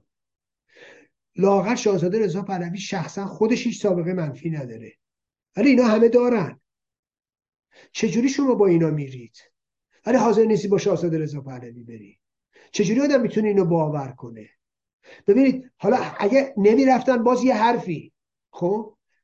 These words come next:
ولی من موندم. چجوری شماها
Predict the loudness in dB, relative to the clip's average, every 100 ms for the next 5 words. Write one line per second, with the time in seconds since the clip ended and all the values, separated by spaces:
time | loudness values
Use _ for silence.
0 | -6 -2 -2 -2 -2 -4 -4 -4 -4 -6
1 | -8 -14 _ -14 -8 -6 -4 -4 -4 -4
2 | -6 -4 -4 -6 -8